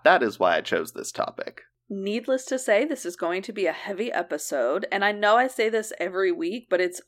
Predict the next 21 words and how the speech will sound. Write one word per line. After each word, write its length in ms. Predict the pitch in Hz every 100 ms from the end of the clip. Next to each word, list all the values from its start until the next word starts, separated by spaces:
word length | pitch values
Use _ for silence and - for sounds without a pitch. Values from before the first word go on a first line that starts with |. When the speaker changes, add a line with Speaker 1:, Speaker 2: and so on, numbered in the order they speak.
| -
Speaker 2:
always 440 | 151 170 175 170
true, 360 | - 170 180 247
but 240 | 180 -
we 100 | 208
need 240 | 196 285 -
some 140 | 240
wine, 340 | 190 226 175
so 140 | 180 156
let's 220 | 196 -
talk 220 | 165 175
about 260 | 117 87 90
it. 200 | 123 - _ _ _ _
Speaker 1:
Yes, 480 | - - 101 - -
let's. 640 | 101 - - - - - - _ _ _ _
Well, 140 | 127 139
what 160 | 180
wine 200 | 170 170
are 80 | 160
you 140 | 131 135
drinking 460 | 98 80 85 73
today? 480 | - - 53 117 -